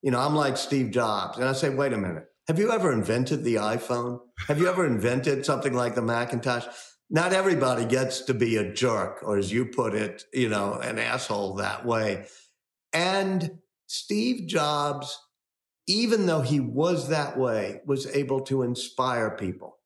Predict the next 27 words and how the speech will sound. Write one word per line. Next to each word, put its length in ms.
And 180
you 80
quote 580
Wozniak 880
saying 640
that 300
if 160
Wozniak 800
had 140
run 240
Apple, 640
we 120
would 120
have 100
been 140
nicer 400
to 160
everybody. 760
We 140
would 160
have 120
done 220
it 140
like 180
a 120
gentle 380
family. 500